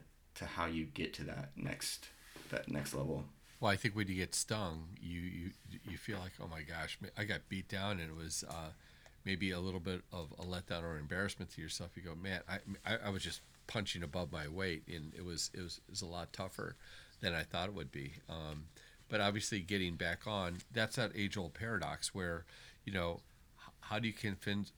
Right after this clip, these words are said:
Speaker 2: convince somebody that you can direct or you can D P or you can gaff without doing it? Like, uh, you know,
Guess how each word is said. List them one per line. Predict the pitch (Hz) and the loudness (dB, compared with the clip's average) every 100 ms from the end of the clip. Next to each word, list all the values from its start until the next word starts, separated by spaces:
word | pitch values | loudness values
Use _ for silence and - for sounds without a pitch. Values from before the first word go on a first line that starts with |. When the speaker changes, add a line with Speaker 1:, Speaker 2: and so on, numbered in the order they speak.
| - - | -18 -6
Speaker 2:
convince | - 78 90 104 | -4 0 0 2
somebody | - 82 82 80 78 87 | 2 2 2 2 0 0
that | 80 80 - - - - - | 2 0 -2 -12 -20 -12 -6
you | 90 | -4
can | 90 | -4
direct | 76 87 90 87 - | -2 2 4 2 0
or | - 87 82 | -4 -2 -2
you | 82 | -4
can | - 76 | -6 -4
D | 82 80 | -4 -4
P | - 82 | -2 -2
or | |
you | 78 71 | -2 -4
can | 82 | -6
gaff | 71 92 80 - | -2 0 0 -2
without | 80 82 80 - | -2 0 -2 0
doing | 95 92 | 0 2
it? | 69 69 - | -2 -6 -8
Like, | 85 87 | -6 -4
uh, | 90 | -6
you | - | 0
know, | 98 | 0